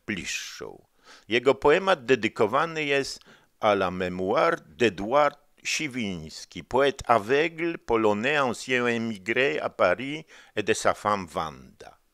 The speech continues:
Pamięci Edwarda Siwińskiego, ociemniałego poety polskiego, on dzisiaj emigranta w Paryżu, i jego żony Wandy. A w samym poemacie pochwała kobiety polskiej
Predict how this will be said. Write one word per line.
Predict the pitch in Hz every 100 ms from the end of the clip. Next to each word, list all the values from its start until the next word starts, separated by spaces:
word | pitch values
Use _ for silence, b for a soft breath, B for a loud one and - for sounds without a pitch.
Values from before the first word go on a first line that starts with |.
| _ _ _ _
Pamięci | - 104 135 151 - -
Edwarda | 131 104 123 143 - 123
Siwińskiego, | - 135 120 113 107 - 104 92 76 76 B B B B _
ociemniałego | 160 180 - 147 131 117 110 113 127 110
poety | - 110 110 -
polskiego, | 98 87 80 - - 143 131 131
on | 113 95
dzisiaj | 87 - 107 -
emigranta | 135 104 87 92 101 139 - 135
w | -
Paryżu, | 131 123 127 113 110 113 b b b _
i | 131
jego | 123 95 85
żony | 76 73 73 73 -
Wandy. | 69 80 69 65 60 - - _ _ _ _ _ _ _ -
A |
w | -
samym | 104 92 92
poemacie | - 85 87 110 - - 117
pochwała | 110 - 123 113
kobiety | - 101 127 - 123
polskiej | 127 131 - - 135